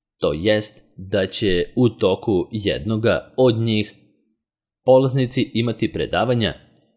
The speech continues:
koja će trajati devedeset minuta, odnosno dva školska časa, jer je osam časova predviđeno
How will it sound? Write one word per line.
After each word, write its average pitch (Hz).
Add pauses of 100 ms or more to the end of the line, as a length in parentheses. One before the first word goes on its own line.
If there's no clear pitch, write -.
(140)
koja 101
će 101
trajati 127
devedeset 92
minuta, 90 (600)
odnosno 104
dva 101
školska -
časa, 107 (720)
jer 104
je 90
osam 85
časova 120
predviđeno 117